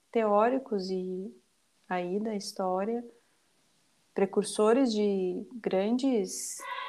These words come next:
revoluções, né? Romper com instituições ou com linhas, né, de pesquisa teóricas, né?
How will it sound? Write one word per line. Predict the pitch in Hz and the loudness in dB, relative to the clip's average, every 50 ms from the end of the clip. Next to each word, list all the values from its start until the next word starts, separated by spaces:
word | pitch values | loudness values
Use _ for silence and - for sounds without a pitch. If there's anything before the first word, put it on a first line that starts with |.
| - - | -6 -2
revoluções, | - 185 185 208 208 208 202 208 - - 208 196 196 220 269 302 302 262 | 0 2 6 8 8 8 8 6 4 0 2 4 4 6 6 4 4 4
né? | 233 226 247 285 302 - - - _ _ _ _ _ _ _ _ _ _ _ _ _ _ _ _ _ _ _ _ _ _ _ _ _ _ _ _ _ _ _ - | 2 2 2 0 -2 -4 -12 -20 _ _ _ _ _ _ _ _ _ _ _ _ _ _ _ _ _ _ _ _ _ _ _ _ _ _ _ _ _ _ _ -4
Romper | 214 214 - 233 214 202 202 202 202 | -4 0 6 6 8 8 8 4 2
com | - - 196 190 190 190 | -4 -6 -6 -4 -4 -4
instituições | 196 196 - - 208 - 208 196 196 - - - 196 185 185 185 190 - 190 | -4 -6 -8 -10 -8 -6 -6 -4 -4 -4 -4 -4 -2 -2 -2 -4 -6 -6 -8
ou | 185 | -10
com | 185 - - 180 180 180 180 180 180 185 180 | -10 -10 -10 -10 -10 -10 -12 -12 -12 -6 -2
linhas, | 190 202 220 220 214 196 190 196 | 2 2 2 2 2 0 -4 -4
né, | 185 196 214 226 240 | -6 -6 -6 -4 -6
de | 233 240 | -6 -8
pesquisa | - - 190 - - - - 202 208 202 202 202 | -10 -12 -10 -12 -12 -10 -6 -4 -2 -2 -4 -4
teóricas, | - 196 185 185 185 190 208 208 202 196 - 190 180 - | -8 -8 -8 -6 -6 -6 -6 -6 -8 -10 -10 -10 -10 -10
né? | 180 180 | -10 -12